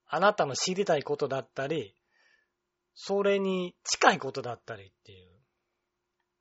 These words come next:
まあ、だからまあ、ぶっちゃけね、自分で調べてやらへんかったらね、カモにされ続けるだけなんで。また電気屋さんもね、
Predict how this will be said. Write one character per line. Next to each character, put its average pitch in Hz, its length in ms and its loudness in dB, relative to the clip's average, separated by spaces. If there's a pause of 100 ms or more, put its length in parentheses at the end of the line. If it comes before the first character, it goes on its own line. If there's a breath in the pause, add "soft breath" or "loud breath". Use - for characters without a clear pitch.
(3000)
ま 101 460 -18
あ、 - 60 -20
だ 98 120 -16
か 101 140 -16
ら 95 100 -20
ま 98 280 -18
あ、 - 60 -20
ぶ 107 100 -20
っ 104 60 -20
ち - 120 -12
ゃ 120 40 -10
け 123 120 -8
ね、 156 280 -6 (640)
自 135 160 -10
分 170 220 -2
で 190 80 0
調 233 320 8
べ 190 140 0
て 120 340 -8
や 135 140 0
ら 196 120 6
へ 135 100 -6
ん 120 100 -10
か 117 80 -8
っ 110 60 -14
た - 100 -16
ら 110 100 -14
ね、 110 300 -20
カ 160 160 0
モ 220 140 4
に 165 120 -4
さ 175 160 -2
れ 170 120 -4
続 190 260 -14
け 196 100 -4
る 180 80 -8
だ 170 140 -2
け 165 100 -6
な 131 140 -10
ん 104 100 -20
で。 98 80 -20 (1800 soft breath)
ま 294 80 -14
た 123 140 -10
電 226 260 -6
気 254 80 -6
屋 254 140 -2
さ 220 100 2
ん 220 80 2
も 127 140 -8
ね、 113 280 -16